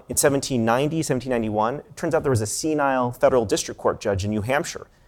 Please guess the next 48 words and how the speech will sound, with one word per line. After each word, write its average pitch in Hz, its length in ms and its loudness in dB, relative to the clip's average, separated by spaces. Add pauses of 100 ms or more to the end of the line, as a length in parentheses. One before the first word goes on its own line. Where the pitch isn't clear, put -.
(240)
And 127 100 0
the 131 60 0
question 160 320 4
is, 127 100 2
what 139 140 4
do 139 40 0
you, 127 100 2
what 123 160 4
do 123 40 4
you 110 60 2
do? 156 260 6
They 110 80 4
have 117 140 4
lifetime 123 280 4
tenure. 165 240 0
You 104 120 0
can't 110 160 -4
remove 143 180 2
them. 123 140 -2
And 131 100 2
they 147 60 4
came 190 240 4
up 160 100 2
with 131 80 -2
s-, - 200 -4 (280)
a 135 80 6
way 143 400 10
to 127 180 2
just - 400 -4
give 143 400 6
these 123 220 0
unimportant 147 480 6
cases 147 380 -2
to - 100 -6
that 135 240 4
judge, 135 380 6
and 113 80 2
they 110 80 2
reassigned. 139 600 0
It, 165 100 2 (100)
it 160 160 4
was 175 160 4
weird. 185 240 2
So 160 100 2
we 135 80 6
wanted 147 320 0
a 147 40 -4
mechanism. 113 460 -10